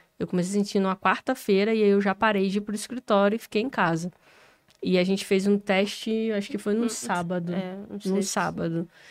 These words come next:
Speaker 1: E aí fez eu e a Miriane e nós duas demos positivo. E aí a gente falou pras meninas, "Cara, a gente fez o teste e testamos positivo as duas." E na segunda-feira, uma menina da operação começou a passar mal e a outra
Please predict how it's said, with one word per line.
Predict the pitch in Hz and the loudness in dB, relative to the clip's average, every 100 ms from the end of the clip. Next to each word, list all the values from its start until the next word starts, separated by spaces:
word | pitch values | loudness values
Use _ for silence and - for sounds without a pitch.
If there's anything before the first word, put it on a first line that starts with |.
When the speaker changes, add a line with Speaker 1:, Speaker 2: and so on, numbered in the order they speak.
| - _ - | -20 _ -8
Speaker 1:
E | 185 185 190 196 | -4 0 2 4
aí | 190 202 202 | 6 6 2
fez | 208 220 214 202 | 4 2 4 4
eu | 202 220 | 6 6
e | 233 | 2
a | |
Miriane | 240 226 226 208 208 226 247 - | 2 2 2 4 2 2 -2 -2
e | 208 208 220 | -2 0 0
nós | 214 214 202 | 2 2 0
duas | 208 208 | 0 0
demos | 214 214 214 143 - | 0 -2 -4 -10 -10
positivo. | - 202 240 - 208 170 175 - _ _ - | 0 0 0 0 0 0 -2 -8 _ _ 0
E | 190 | 4
aí | 202 | 4
a | |
gente | 233 | 4
falou | 254 240 | 2 2
pras | 240 | 4
meninas, | 233 220 185 - | 4 4 2 2
"Cara, | 220 196 | 2 2
a | 175 | 0
gente | 185 - - | -2 -6 -12
fez | - 185 | -4 -2
o | 190 | -2
teste | - 175 180 190 - | -2 0 0 -2 -6
e | 202 | -6
testamos | 208 202 202 202 | -6 -4 -2 -2
positivo | 202 208 226 - 208 214 | -2 -2 -2 -4 -2 -2
as | 214 | 0
duas." | 180 175 175 - - - - _ _ _ - | 0 -2 -4 -12 -20 -20 -20 _ _ _ -2
E | 202 214 220 220 214 - | 2 2 2 0 0 2
na | 208 208 | 4 4
segunda-feira, | - 262 254 254 - 208 202 226 247 - _ | 4 2 2 2 4 6 6 6 2 -2 _
uma | 214 247 | 2 4
menina | 247 226 220 214 | 6 6 4 6
da | 202 | 4
operação | 208 202 196 190 | 4 2 2 -2
começou | 196 196 196 | 0 0 0
a | 190 | -2
passar | 180 - 180 | -2 0 0
mal | 175 196 | 2 4
e | 226 | 4
a | 220 | 6
outra | 202 233 254 - 175 | 6 6 4 4 2